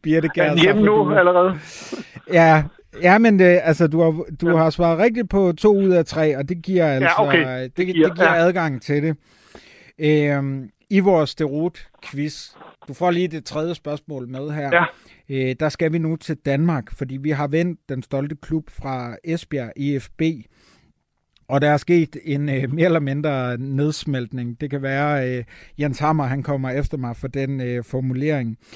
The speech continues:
Speaker 1: De ligger altså og roder rundt i bunden af første division, hvor de kæmper med næb og kløer for at undgå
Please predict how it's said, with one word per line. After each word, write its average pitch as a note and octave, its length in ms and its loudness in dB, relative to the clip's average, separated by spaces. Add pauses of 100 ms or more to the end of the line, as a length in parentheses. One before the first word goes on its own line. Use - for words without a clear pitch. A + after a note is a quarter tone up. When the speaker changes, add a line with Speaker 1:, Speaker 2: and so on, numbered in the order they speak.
(840)
Speaker 1:
De E3+ 100 4
ligger F#3 280 6
altså D3 300 2
og C3+ 380 -2
roder D3 220 0
rundt D3 300 -4
i C3+ 60 -6
bunden D#3 360 -4
af C3 200 -8
første D#3+ 320 -6
division, C3 520 -6
hvor C3 120 -6
de B2 60 -10
kæmper D3 300 -4
med C#3 140 -4
næb D3 220 -4
og B2 60 -10
kløer C#3+ 300 -4
for C3+ 160 -6
at B2 100 -8
undgå C3+ 560 -6